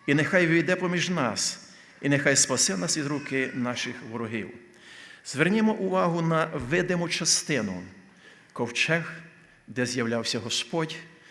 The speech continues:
це невеличкого зовсім розміру, скажімо, ящик,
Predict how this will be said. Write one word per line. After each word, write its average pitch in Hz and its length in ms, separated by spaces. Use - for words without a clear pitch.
це 170 360
невеличкого 185 920
зовсім 151 380
розміру, 143 560
скажімо, 147 400
ящик, - 520